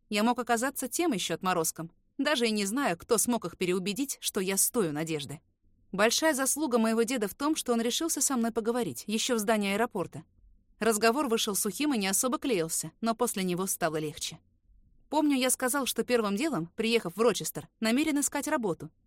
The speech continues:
так что вряд ли буду появляться в их доме раньше десяти вечера и не намерен мешаться под ногами. И спросил, что он об этом думает. Он ответил: "Что ж, окей. Если я не собираюсь сбежать и добавить всем проблем, то он не против, а думает, что может мне даже кое-что предложить".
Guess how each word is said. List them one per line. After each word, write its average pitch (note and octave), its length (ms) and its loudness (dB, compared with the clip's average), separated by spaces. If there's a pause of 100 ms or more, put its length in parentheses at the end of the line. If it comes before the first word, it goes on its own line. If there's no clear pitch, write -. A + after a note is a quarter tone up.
(160)
так - 160 2
что A#3 160 0
вряд C4 220 -4
ли G3+ 60 -2
буду F3 200 -2
появляться F#3 500 -2
в E3+ 60 -2
их E3+ 80 -2
доме G#3 240 0
раньше A#3 260 -2
десяти F#3 360 -4
вечера E3+ 400 -4 (140)
и A3+ 60 0
не G#3+ 120 4
намерен F#3+ 400 0
мешаться D#3 400 -4
под D#3+ 160 -6
ногами. E3 420 -4 (600)
И A#3 80 2
спросил, C4 440 2
что C4+ 220 -2
он D#4 100 4
об C#4 100 4
этом C#4+ 240 0
думает. D#3+ 400 -4 (240)
Он B3+ 160 4
ответил: B3 380 0
"Что A3 260 -2
ж, - 120 -4
окей. A3 360 -4 (500)
Если G#3+ 300 2
я A3 120 4
не G#3+ 100 2
собираюсь G#3 440 2
сбежать F3 440 0
и G3 60 -2
добавить F#3 340 0
всем F#3 220 -2
проблем, F3+ 400 0
то G3 120 0
он C#4 120 2
не F4+ 80 2
против, B3+ 420 -4 (240)
а A#3 120 4
думает, D#4+ 280 2
что - 200 -2
может D#4 260 0
мне C4+ 100 0
даже B3+ 240 0
кое-что D#4 460 -2
предложить". A#3+ 560 -4